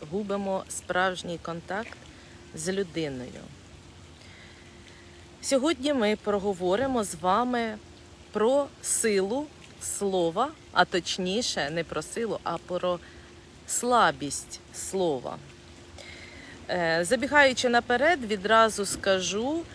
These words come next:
що Фрейдом нашим Зігмундом,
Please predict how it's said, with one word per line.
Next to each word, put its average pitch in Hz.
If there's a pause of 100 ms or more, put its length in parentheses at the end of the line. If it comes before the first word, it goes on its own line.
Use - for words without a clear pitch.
(340)
що 175
Фрейдом 277 (640)
нашим 269 (120)
Зігмундом, 240